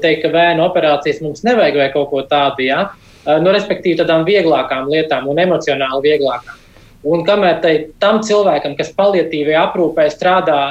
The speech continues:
tam tiek maksāts, nu, desmit reizes mazāk viņš var nopelnīt, nu, nebūs. Mums ir jāsagrupē tās, tās lietas, ka gan par paliatīvo aprūpi, gan par reanimāciju, ja, cilvēku, gan par, gan par onkoloģiju, ka tas ārsts un medmāsa, ka viņam arī par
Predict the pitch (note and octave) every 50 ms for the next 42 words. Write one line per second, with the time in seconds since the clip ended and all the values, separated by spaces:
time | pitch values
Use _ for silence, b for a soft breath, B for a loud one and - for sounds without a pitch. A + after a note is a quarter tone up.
0 | C#3 - - D#3 D#3+ D#3 - - E3 D#3+ - D#3 D#3+ F3 - - - F#3 C#3+ -
1 | - - E3+ E3+ E3 E3 D#3+ D3+ D3 - - - - - - F#3 F3+ F3+ - F3+
2 | - F3 E3 D#3+ G#3+ C4 D#4+ B3+ G#3+ D#3+ - E3 D3 - D3+ D3+ D#3+ D#3+ D#3+ D#3
3 | C#3 C#3 C#3+ C#3 - G#3+ B3 C4+ A3 E3+ - A#2+ - _ - - _ - - -
4 | - D#3+ D#3 D3 - G3 G3 A3 A#3 A3+ G3+ - - D#3+ E3 F3 E3+ - E3 D3+
5 | D3+ - D#3+ E3 E3+ E3 - B B B B B B B - E3 E3 E3 A3 A#3+
6 | B3 G#3 D3+ - - F#3 F#3+ - - _ _ _ _ - D#3 D3 D#3 F#3 G#3+ A3+
7 | A3 A3+ A3 A3 A3 G3+ F#3+ F#3 E3 D3+ D3 - C#3+ C3+ C3+ C3 C#3 C#3 D3 C#3+
8 | - C#3 B2+ B2+ B2 - C3 D#3+ E3+ G3 F#3+ - G#3+ G#3+ G3+ A3 A3+ A3 G#3 F3+
9 | D#3+ D#3 D3 C#3+ C3+ C3 C3 - - - C3+ B2+ C3 C3+ E3 F3+ - - F3+ F3
10 | E3 D3+ C#3 C3 C3+ D#3+ E3+ F3+ F3+ - G3 F#3 - B B B B B B -
11 | - F#3 G3+ G3+ G3+ G3 G3+ G#3 G#3 G#3 F3+ D3+ D3 C#3 - - - D#3 E3 D#3+
12 | - G3+ G#3+ A3+ A3 F#3+ D#3 - - - - D#3 E3 G3+ A3 G3+ F3 E3 D3 C#3+
13 | C3+ - C3 - E3 D3+ E3+ F#3+ F#3 E3+ F3 E3 F#3+ G#3 G3 F3 C#3 A#2+ - C#3+
14 | C#3 C#3